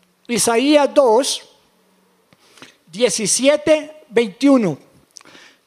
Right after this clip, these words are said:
La altivez, vuelvo a repetirlo, la altivez del hombre será abatida y la soberbia de los hombres será humillada,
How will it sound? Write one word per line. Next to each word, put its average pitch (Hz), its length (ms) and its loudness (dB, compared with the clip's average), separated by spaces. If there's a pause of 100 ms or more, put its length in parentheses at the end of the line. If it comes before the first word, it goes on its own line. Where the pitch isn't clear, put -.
La 226 160 2
altivez, 277 480 2 (180)
vuelvo 262 280 2
a - 20 -4
repetirlo, 220 580 -2
la 226 300 2
altivez 254 460 2
del 302 180 2
hombre 247 360 0
será 214 260 0
abatida 240 640 0 (400)
y 185 80 -4
la 190 160 2
soberbia 269 640 4
de 247 120 0
los 233 200 2
hombres 285 400 0
será 233 360 0
humillada, 247 960 0